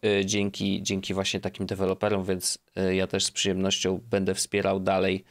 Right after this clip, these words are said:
mm, i, i to samo polecam naszym słuchaczom. Jeżeli korzystacie z jakichś darmowych rzeczy,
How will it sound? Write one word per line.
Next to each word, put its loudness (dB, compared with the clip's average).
mm, -2
i, -2
i -10
to 0
samo 2
polecam 0
naszym -2
słuchaczom. -4
Jeżeli 0
korzystacie 2
z 2
jakichś 0
darmowych 2
rzeczy, 2